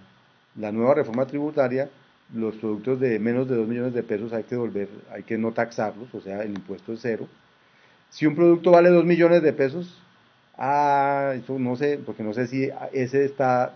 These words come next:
dentro de los que hay que taxar o no, por eso hay un símbolo de interrogación aquí.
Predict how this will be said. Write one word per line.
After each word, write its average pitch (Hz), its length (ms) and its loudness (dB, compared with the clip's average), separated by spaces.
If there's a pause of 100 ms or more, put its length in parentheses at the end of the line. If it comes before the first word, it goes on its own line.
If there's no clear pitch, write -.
dentro 117 360 -4
de 104 80 -2
los 98 160 -8
que 107 80 -8
hay 110 60 -8
que 123 80 -10
taxar 123 440 -4
o 127 80 -2
no, 120 240 -2 (380)
por 110 100 -6
eso 104 120 -6
hay 117 80 -2
un 117 80 -4
símbolo 123 280 -6
de 117 80 -4
interrogación 98 580 -10
aquí. 123 280 -10